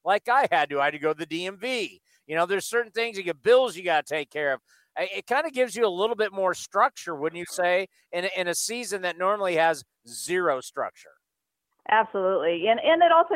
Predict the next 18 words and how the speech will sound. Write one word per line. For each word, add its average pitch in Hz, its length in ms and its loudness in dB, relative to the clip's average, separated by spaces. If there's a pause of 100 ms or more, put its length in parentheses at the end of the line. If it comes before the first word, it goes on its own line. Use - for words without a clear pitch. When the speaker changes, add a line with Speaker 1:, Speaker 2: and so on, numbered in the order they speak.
Speaker 2:
just 254 220 0
gives 247 160 2
your 202 120 2
body 185 580 2
a 175 100 0 (140)
sense 185 220 0
of, 170 220 0
you 185 120 -4
know, 170 160 6
there's 180 240 6
a 160 40 -10
break 175 340 2
coming. 156 340 2
I 160 80 2
think 196 160 -4
it's 180 200 0
kinda 190 200 4
like, 165 220 4